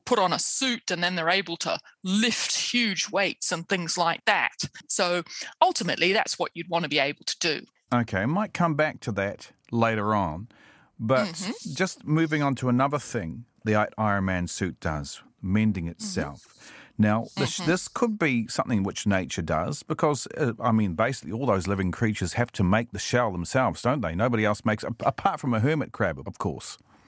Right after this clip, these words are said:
Speaker 1: I mean, these creatures, you know, something like a sne-, sea snail, for example, um, builds its own shell from scratch. And this is one of the creatures that keeps growing and getting bigger, um, and it has to keep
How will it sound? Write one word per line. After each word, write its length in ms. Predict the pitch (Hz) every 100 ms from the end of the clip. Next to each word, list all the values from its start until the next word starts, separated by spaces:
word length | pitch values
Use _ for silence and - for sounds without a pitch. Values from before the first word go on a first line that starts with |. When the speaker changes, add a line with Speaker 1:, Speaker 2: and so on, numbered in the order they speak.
| -
Speaker 1:
I 80 | 214
mean, 160 | 226
these 200 | 254 302 -
creatures, 680 | 285 262 - 254 240 - - -
you 80 | 247
know, 80 | 233
something 300 | - 370 262
like 240 | 220 208
a 40 | 208
sne-, 480 | - - 277 277 - -
sea 280 | - 294 302
snail, 460 | - - 175 311
for 180 | - 190
example, 500 | 151 175 135 175 269 - - - -
um, 360 | 208 208 202 - 196 185
builds 560 | 262 269 269 240 - -
its 200 | 202 -
own 280 | 202 247 285
shell 360 | 269 - 240 247
from 220 | - 196
scratch. 760 | - - 214 - - - - - - - -
And 640 | 247 254 254 247 247 - _
this 180 | 349 403
is 80 | -
one 80 | 311
of 80 | 240
the 80 | - _ -
creatures 480 | 302 277 - 262 -
that 180 | 220
keeps 460 | - 302 - - - - 190
growing 480 | 202 180 165 277 262
and 120 | 180
getting 360 | 190 180 147 143
bigger, 240 | 165 330 427 - - - 151
um, 360 | 170 185 190
and 0 |
it 100 | 190
has 320 | 190 - 208
to 80 | -
keep 320 | 208 - 254